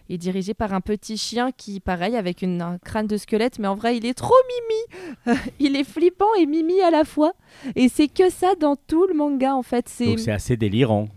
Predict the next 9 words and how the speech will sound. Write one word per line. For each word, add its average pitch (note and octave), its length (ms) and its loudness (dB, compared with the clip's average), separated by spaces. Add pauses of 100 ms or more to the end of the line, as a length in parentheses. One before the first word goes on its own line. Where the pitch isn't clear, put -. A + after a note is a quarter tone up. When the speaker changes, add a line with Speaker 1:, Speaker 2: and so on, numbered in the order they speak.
(160)
Speaker 1:
c'est G3 180 4
Speaker 2:
totalement G#2+ 280 4
délirant. A2 320 2
Speaker 1:
complètement C#4 680 2
barré. B3+ 460 2 (540)
Mais A#3 100 2
Speaker 2:
D'accord. - 240 0
Speaker 1:
complètement E4+ 460 4
barré. C4 320 4